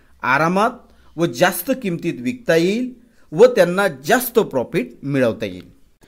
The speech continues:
आता या कायद्याने ते कसं शक्य होईल, हे सर्व करण्यासाठी या कायद्यात काय प्रावधान केलेलं आहे, चला तर मित्रांनो, हे आपण समजून घेऊया.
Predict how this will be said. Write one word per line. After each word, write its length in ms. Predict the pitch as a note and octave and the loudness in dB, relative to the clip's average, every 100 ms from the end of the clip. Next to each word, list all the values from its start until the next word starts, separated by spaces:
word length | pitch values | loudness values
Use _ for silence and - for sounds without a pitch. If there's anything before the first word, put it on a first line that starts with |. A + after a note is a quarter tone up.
| _ _ _ _ | _ _ _ _
आता 180 | - - | -2 2
या 160 | - F3+ | 4 4
कायद्याने 480 | F3+ F3 G3 G3 G3+ | 4 4 4 0 -2
ते 140 | F3+ | -4
कसं 260 | - - F3 | -6 -6 -4
शक्य 320 | G3 - F#3+ | -4 -4 -2
होईल, 640 | F3 F#3 F3+ - - - | 0 0 -2 -10 -16 -8
हे 200 | C#3 A3+ | -2 0
सर्व 260 | A#3 G#3 G#3 | 0 0 2
करण्यासाठी 680 | F#3+ E3 E3+ F3+ D3 B2 A#2 | 2 2 2 2 0 -2 -2
या 100 | A#2+ | -2
कायद्यात 360 | B2+ C3+ C#3 - | 0 0 -2 -2
काय 140 | C3+ C#3 | -2 0
प्रावधान 480 | - A#2+ B2+ F#3 | -2 -2 0 -2
केलेलं 380 | G3 F#3 F#3 F#3 | -2 -2 2 4
आहे, 440 | E3+ F3 F3+ F#3 - - - - - - - | 4 2 -4 -8 -18 -20 -20 -20 -20 -6 4
चला 120 | C4 | 6
तर 120 | C#4 | 6
मित्रांनो, 600 | C4 A#3+ A#3+ A3+ D3+ C#3 - - _ - | 4 2 0 2 0 -2 -10 -20 _ 2
हे 120 | A#3+ | 4
आपण 300 | F#3 F#3+ G#3+ | 4 2 0
समजून 360 | G#3 E3 C#3+ C#3 | 0 -2 0 -2
घेऊया. 280 | A2 F#2 | -4 -6